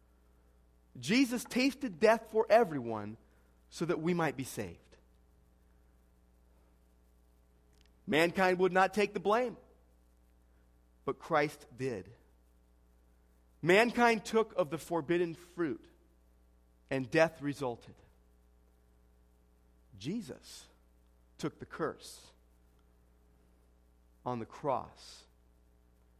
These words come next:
the tree of life, and the gift of eternal life resulted. Let's pray together.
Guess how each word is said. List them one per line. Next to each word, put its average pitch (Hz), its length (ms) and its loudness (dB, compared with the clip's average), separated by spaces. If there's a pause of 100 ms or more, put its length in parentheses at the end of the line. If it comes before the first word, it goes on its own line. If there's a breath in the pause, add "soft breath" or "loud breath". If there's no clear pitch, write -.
(460)
the 143 480 -4
tree 123 340 -10
of 104 160 -8
life, 90 300 -10 (3000)
and 117 120 -6
the 117 60 -10
gift 147 240 -4
of 117 80 -12
eternal 139 360 -8
life 101 300 -8
resulted. 95 480 -16 (1300)
Let's - 140 -20
pray 101 180 -12
together. 92 240 -18